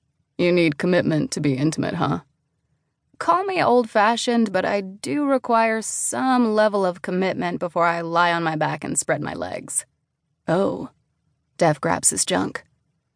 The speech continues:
"Be careful with the visuals, Nurse Kincaid, or I'll have to reconsider my stance on commitment while I jerk off in the men's room." "You're an idiot."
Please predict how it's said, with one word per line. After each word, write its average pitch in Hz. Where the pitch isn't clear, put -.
"Be 175
careful 156
with -
the 202
visuals, 190
Nurse 185
Kincaid, 180
or 165
I'll 170
have 170
to 180
reconsider 175
my 160
stance 160
on -
commitment 160
while -
I -
jerk 170
off -
in -
the 139
men's 175
room." -
"You're 254
an 165
idiot." 85